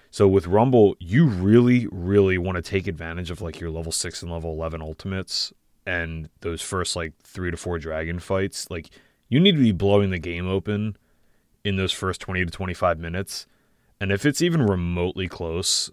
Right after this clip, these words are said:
the way these teams are playing, like, with the, you know, multiple tanks right now and the tanks being really strong, Rumble eventually,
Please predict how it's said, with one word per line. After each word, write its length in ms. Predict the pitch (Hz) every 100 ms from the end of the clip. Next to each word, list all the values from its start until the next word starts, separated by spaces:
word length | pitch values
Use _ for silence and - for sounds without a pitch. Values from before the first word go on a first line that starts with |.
| -
the 160 | 90
way 380 | 92 98 123 123 - _ _ -
these 320 | 95 101 92
teams 280 | - 95 95
are 80 | 90
playing, 380 | - 87 87 90
like, 180 | 87 -
with 140 | 82
the, 260 | 85 82 80
you 120 | 90
know, 120 | 82
multiple 340 | 80 85 - 85
tanks 380 | - 80 78 90
right 100 | 85
now 140 | 82
and 80 | 82
the 40 |
tanks 280 | - 82 80
being 180 | - 87
really 160 | 90
strong, 220 | 85 95 87
Rumble 340 | 92 151 202
eventually, 640 | 90 85 85 104 113 117